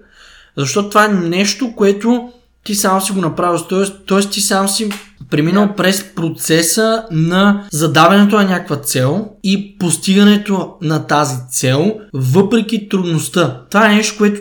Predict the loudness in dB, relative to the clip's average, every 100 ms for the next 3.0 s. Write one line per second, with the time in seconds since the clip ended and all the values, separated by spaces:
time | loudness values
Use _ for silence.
0 | -6 -4 0 0 0 -2 -4 -4 -2 -2
1 | -2 -4 -4 -2 0 -2 -2 -4 -4 -6
2 | -2 -2 -2 -6 -8 -10 -6 -2 -2